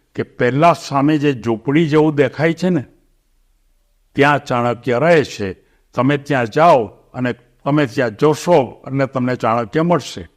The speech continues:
એટલે પેલો માણસ છે, સીધે સીધો ત્યાં ચાલ્યો જાય છે.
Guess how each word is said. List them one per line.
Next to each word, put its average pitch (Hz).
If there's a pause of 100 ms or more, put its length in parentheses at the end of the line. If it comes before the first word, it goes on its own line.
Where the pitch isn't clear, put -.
(580)
એટલે 110
પેલો 131
માણસ 120
છે, -
સીધે 113
સીધો 117
ત્યાં 110
ચાલ્યો 120
જાય 92
છે. -